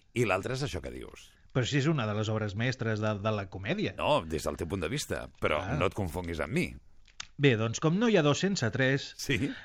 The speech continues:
Speaker 2: aquesta pel·lícula es titula Triplets.
Speaker 1: Triplets?
Speaker 2: Sí, perquè no eren bessons, eren trigèmins.
Speaker 1: Ah, i el tercer qui és?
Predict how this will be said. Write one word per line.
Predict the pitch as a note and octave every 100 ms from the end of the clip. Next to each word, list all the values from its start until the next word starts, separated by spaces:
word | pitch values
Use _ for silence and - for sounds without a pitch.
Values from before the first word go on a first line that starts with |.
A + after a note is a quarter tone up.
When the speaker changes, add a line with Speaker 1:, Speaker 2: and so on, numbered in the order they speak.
| -
Speaker 2:
aquesta | B2+ C3 A3 F#3+ - C#3+
pel·lícula | B2+ C#3 C#3 D3 D3+ D3+ C#3+ D2+ C3 B2+
es | -
titula | - C#3 F#3 F3+ E3+ E3 D#3 - - _ _ _ _
Triplets. | A3 G#3+ - G2+ G2 - - - - _ _
Speaker 1:
Triplets? | - F#2 - D2 -
Speaker 2:
Sí, | - - G#3+
perquè | G3+ D3 A#2+ C#3
no | E3 F#3+ F#3+
eren | F#3 F3+
bessons, | E3 E3+ E3+ G#2 - -
eren | D#3 F3+ F#3+ F#3 -
trigèmins. | D3 D#3 B2+ F3+ D#3+ A2
Speaker 1:
Ah, | B2 F#3 G#3 G3+ D3+
i |
el | A#2
tercer | G#2 G#2 D3+
qui | - E3
és? | C3+ C2 - -